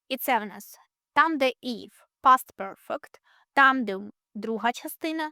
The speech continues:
would have met. Would і пер-, е, і perfect, але present perfect. Але у нас є mixed condition. Що це значить? Що якби щось було зараз,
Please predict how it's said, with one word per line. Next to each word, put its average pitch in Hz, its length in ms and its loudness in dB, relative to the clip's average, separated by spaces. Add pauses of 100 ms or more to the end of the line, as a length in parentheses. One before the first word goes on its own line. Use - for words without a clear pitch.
(140)
would 262 640 0 (180)
have 226 360 6 (160)
met. - 400 -8 (640)
Would 277 420 0
і 214 100 -10
пер-, 214 320 -2
е, 226 240 -2
і 240 120 -4 (320)
perfect, 320 920 0
але 220 220 0 (100)
present 196 360 -8
perfect. - 400 -20 (460)
Але 262 280 4
у 233 60 -8
нас 269 220 -4
є 427 80 -2
mixed 302 440 -4
condition. 202 420 -8
Що 330 160 -4
це 370 140 -8
значить? 226 440 -6
Що - 160 -8
якби 240 480 -2
щось 294 420 0
було 226 400 -2
зараз, 233 840 -2